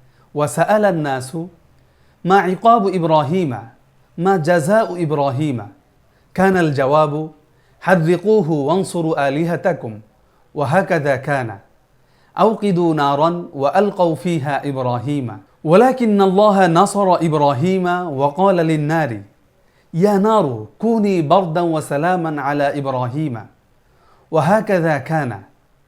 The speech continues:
كانت النار بردا وسلاما على إبراهيم، ورأى الناس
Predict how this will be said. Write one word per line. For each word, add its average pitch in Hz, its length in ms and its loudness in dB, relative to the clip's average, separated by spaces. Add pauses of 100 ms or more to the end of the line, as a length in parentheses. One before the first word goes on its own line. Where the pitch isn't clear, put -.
(420)
كانت 208 420 2
النار 160 500 2
بردا 156 420 2
وسلاما 156 800 0
على 135 400 -2
إبراهيم، 127 580 -4 (540)
ورأى 143 380 2
الناس 202 480 0